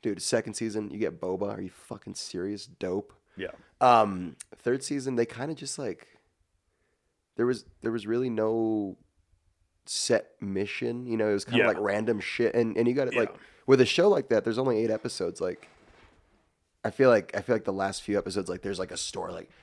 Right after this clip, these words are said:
Speaker 2: Of,
Speaker 1: "We're gonna
Speaker 2: like,
Speaker 1: retake
Speaker 2: varying
Speaker 1: Mandalore."
Speaker 2: lengths of the episodes, too. Like, one episode is twenty minutes,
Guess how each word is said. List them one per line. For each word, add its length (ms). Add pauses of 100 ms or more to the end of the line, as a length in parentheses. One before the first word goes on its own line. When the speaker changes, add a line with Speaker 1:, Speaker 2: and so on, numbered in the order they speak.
(120)
Speaker 2:
Of, 100
Speaker 1:
"We're 60
gonna 200
Speaker 2:
like, 80
Speaker 1:
retake 160
Speaker 2:
varying 540
Speaker 1:
Mandalore." 160
Speaker 2:
lengths 580 (360)
of 160
the 140
episodes, 580
too. 220
Like, 140
one 260
episode 400
is 120
twenty 400
minutes, 520